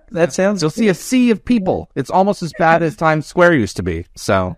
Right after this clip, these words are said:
Speaker 1: <laughs> Yeah, I mean, people are finally coming out, I guess, post-covid, right?
Speaker 2: Yeah,
Speaker 1: So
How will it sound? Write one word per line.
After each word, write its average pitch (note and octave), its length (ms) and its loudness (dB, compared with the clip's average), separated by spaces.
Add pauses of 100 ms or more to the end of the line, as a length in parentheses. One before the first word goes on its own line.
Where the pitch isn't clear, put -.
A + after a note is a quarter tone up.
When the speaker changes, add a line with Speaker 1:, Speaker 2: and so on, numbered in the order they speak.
(160)
Speaker 1:
<laughs> - 760 -18
Yeah, F3+ 320 6
I F3 40 4
mean, D#3+ 420 -2 (340)
people F3 220 2
are C#3+ 40 0
finally D#3 320 0
coming D3 280 -2
out, D#3 160 -2
I C3+ 80 2
guess, C3 220 -4
post-covid, D#3 580 -8 (120)
right? - 140 -20 (100)
Speaker 2:
Yeah, C#3+ 220 0
Speaker 1:
So C3+ 60 -16